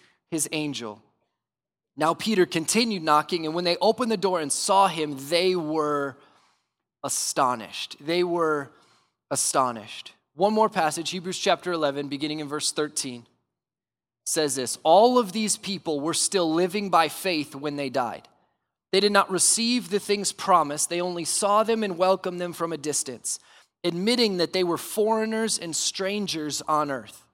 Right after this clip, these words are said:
Now, people who say such things show that they are looking for a country of their own. If they had been thinking of a country they had left, they would have had the opportunity to return to it.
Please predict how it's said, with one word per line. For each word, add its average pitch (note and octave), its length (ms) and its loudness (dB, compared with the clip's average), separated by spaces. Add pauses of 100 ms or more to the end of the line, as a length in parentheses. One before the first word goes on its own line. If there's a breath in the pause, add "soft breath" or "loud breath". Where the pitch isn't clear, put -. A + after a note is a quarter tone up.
(800)
Now, F3 120 4
people F#3+ 300 0
who F3+ 100 0
say A3+ 320 2
such - 400 0
things F3 260 -4
show F3 380 6
that D3+ 180 -2
they D#3+ 140 2
are C#3+ 120 4
looking G3+ 540 0
for E3 240 -4
a C#3 60 0
country G3+ 580 -4
of D#3+ 220 -6
their D#3+ 160 -4
own. B2 260 -4 (720)
If F#3 120 -6
they G3+ 120 4
had F#3+ 100 2
been E3+ 140 0
thinking A#3 480 -2
of F3+ 120 0
a F3 60 2
country G3+ 380 -4
they F3 160 -2
had D#3+ 180 -4
left, F3 400 4
they E3+ 120 0
would F3+ 240 2
have A3 120 2
had F#3 200 0
the E3+ 140 0
opportunity D#3 840 -2 (540 soft breath)
to F3+ 100 -2
return E3 420 -2
to C3 220 -4
it. A2 120 -8